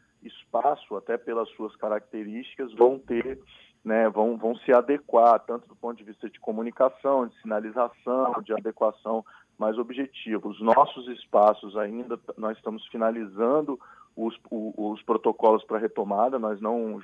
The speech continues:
não abrimos ainda os espaços da secretaria, né, os nossos museus, as nossas galerias,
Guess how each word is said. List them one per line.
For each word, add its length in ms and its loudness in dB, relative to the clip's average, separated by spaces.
não 260 2
abrimos 640 -2
ainda 440 -4
os 200 -6
espaços 460 -2
da 160 0
secretaria, 680 -8
né, 100 -6
os 160 -8
nossos 300 -8
museus, 580 0
as 100 -10
nossas 340 -6
galerias, 640 2